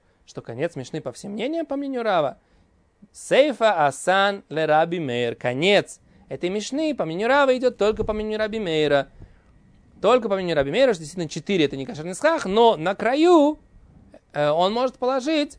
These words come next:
главное — не спать под ним, и сука не будет псула. Окей.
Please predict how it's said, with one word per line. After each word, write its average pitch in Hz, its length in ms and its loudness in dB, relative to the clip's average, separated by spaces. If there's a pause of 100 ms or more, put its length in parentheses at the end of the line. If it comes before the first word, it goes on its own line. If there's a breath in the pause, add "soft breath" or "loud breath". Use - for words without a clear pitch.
(120)
главное — 220 460 2
не 170 140 -4
спать 147 500 2 (240)
под 147 180 2
ним, 226 220 0
и 170 60 -6
сука 156 360 -2
не 156 120 -6
будет 131 260 -6
псула. 254 280 -12 (840 soft breath)
Окей. 180 380 2